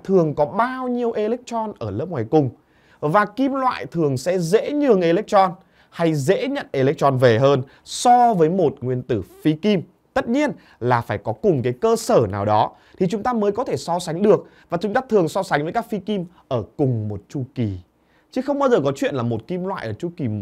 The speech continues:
hai so sánh với một chu kim ở chu kỳ bảy chẳng hạn. Rất là khó để chúng ta có thể so sánh chúng với nhau. Và chúng ta thường so sánh trong cùng một chu kỳ thôi. Và bây giờ các bạn hãy dành cho thầy khoảng ba phút. Ba phút thôi,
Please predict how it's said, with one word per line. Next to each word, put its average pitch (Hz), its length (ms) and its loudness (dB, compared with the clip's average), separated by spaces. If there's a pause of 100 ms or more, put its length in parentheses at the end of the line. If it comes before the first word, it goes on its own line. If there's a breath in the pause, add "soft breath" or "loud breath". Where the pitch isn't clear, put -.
(340 soft breath)
hai 247 320 -8 (220 soft breath)
so - 120 -8
sánh 196 160 -6
với 208 100 -6
một 202 200 -4
chu 185 200 -6
kim 190 220 -6
ở 117 180 -4
chu 98 240 -10
kỳ 156 80 -6
bảy 113 360 -4
chẳng 101 120 -14
hạn. 107 160 -12
Rất 190 140 -8
là 233 80 -6
khó 117 340 -6
để 175 160 -6
chúng 107 100 -12
ta 127 80 -12
có 135 140 -12
thể 143 80 -10
so 113 200 -14
sánh 104 200 -12
chúng 101 160 -14
với 101 100 -8
nhau. 139 280 -2 (240 soft breath)
Và 165 80 -4
chúng 180 120 -8
ta 226 160 -2
thường 151 280 0
so 151 120 -8
sánh 123 160 -6
trong 139 140 -10
cùng 117 220 -6
một 98 140 -8
chu 117 140 -10
kỳ 107 160 -6
thôi. 131 200 -2 (340 soft breath)
Và 202 80 2
bây 254 100 6
giờ 247 160 0 (100)
các - 80 -6
bạn 202 120 -2
hãy 185 100 -6
dành 170 160 0
cho 156 80 -2
thầy 147 140 -2
khoảng 101 220 -8
ba 131 160 2
phút. 202 300 -2 (380)
Ba 180 300 2
phút 302 140 -6
thôi, 247 180 4